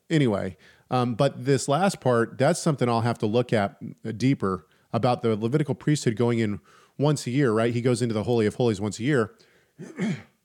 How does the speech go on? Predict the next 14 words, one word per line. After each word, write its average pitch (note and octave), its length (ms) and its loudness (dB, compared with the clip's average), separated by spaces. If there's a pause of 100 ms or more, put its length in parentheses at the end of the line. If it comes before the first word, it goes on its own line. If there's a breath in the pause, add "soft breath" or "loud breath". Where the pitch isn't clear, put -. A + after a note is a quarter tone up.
(960)
But B2+ 520 2
she - 120 -6
says B2 200 0
that A2 120 0
in A2+ 80 -6
Hebrews, A#2 560 0 (220 soft breath)
it's B2+ 180 0
as B2 360 2
often, B2 640 0
that A2+ 160 -2
he C3+ 80 2
goes A#2+ 240 4
in G#2+ 100 0 (100)
often. B2+ 540 -2